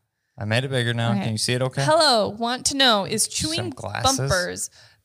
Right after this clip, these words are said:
Speaker 2: bad or okay for a twelve-week-old when she retrieves it and brings it back?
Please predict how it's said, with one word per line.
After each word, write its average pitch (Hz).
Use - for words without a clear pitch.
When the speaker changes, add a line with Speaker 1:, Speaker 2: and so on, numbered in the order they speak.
Speaker 2:
bad 247
or 214
okay 233
for 190
a 180
twelve-week-old 220
when 196
she 190
retrieves 240
it 196
and 196
brings 180
it -
back? -